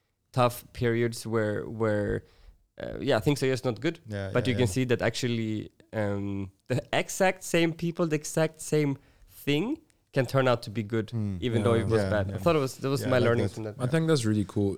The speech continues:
Speaker 3: Um, I have a question though. Do you feel like, did you feel like you didn't leave because you, you were, you didn't want to make the, do you think it was a good reason you did, like, let me rephrase this.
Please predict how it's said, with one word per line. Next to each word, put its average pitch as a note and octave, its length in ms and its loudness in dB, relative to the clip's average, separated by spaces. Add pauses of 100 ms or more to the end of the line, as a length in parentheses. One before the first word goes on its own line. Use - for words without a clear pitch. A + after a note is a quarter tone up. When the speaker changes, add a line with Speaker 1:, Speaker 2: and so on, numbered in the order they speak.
Speaker 3:
Um, G#2+ 140 -14
I C3 120 4
have D#3+ 140 6
a B2+ 60 4
question - 320 0
though. F2 180 -2 (580)
Do A#2 220 -2
you C#3+ 140 6
feel C#3+ 240 -2
like, A#2 340 0 (1900)
did A#2+ 120 -2
you E3 80 4
feel F#3+ 160 4
like F3 200 6
you C3+ 60 6
didn't B2+ 320 6
leave A2 200 4
because G2 360 2
you, F2+ 500 2 (1400)
you G#2 180 2
were, F#2 580 2 (960)
you A#2+ 120 0
didn't B2+ 180 4
want A#2+ 180 6
to A2+ 80 2
make A2+ 200 4
the, F#2+ 260 2 (220)
do A#2+ 80 0
you D#3+ 40 6
think F#3 160 4
it E3+ 40 6
was C3+ 160 6
a A#2+ 40 4
good A#2 200 4
reason B2 300 2
you F#2+ 80 0
did, A2 200 0
like, A2+ 260 2 (1200)
let B2 100 2
me C3 80 6
rephrase F#2+ 400 2
this. - 200 -6